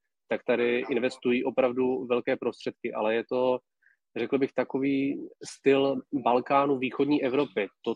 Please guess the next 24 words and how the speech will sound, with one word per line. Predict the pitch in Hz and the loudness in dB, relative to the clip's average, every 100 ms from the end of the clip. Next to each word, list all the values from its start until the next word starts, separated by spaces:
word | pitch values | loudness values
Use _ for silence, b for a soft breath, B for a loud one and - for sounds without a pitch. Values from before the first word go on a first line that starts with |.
| - | -2
co | 139 135 131 123 - - - | 2 2 2 -2 -6 -16 -16
stojí | - - 131 131 131 | -14 2 2 4 2
ještě, | 120 - 135 135 139 | 0 2 2 2 -2
tak | 139 - | -4 -4
nechám | 127 135 127 | -2 -2 -4
spadnout, | - 131 127 131 135 135 _ _ _ | 0 2 4 2 2 0 _ _ _
nerenovuju | 113 120 127 127 127 131 123 | 0 2 2 4 6 4 4
to | 131 131 - _ - | 2 2 -2 _ -8
a | - | -6
o | - | 0
pár | 131 131 | 2 2
metrů | 127 - 131 127 139 | 0 -2 0 2 0
dál | 123 120 120 123 127 | 0 2 2 0 -4
stavím | - - 117 123 127 135 - | -4 -2 -2 -2 -4 -6 -6
honosné | 131 117 127 - 123 | -4 -2 -2 -2 -4
hotely | 117 117 123 123 _ _ _ | -2 -2 -2 -2 _ _ _
pro | 127 | -2
tu | 117 131 | 0 -2
samozřejmě | - 123 117 123 123 131 123 | 0 0 2 0 2 0 -2
movitější | - 120 120 - 123 135 | -2 -2 -2 -4 -8 -8
klientelu | - 123 113 120 120 120 b _ - | -4 -2 0 2 2 0 b _ -12
a | |
to | - | -10
se | 113 | -6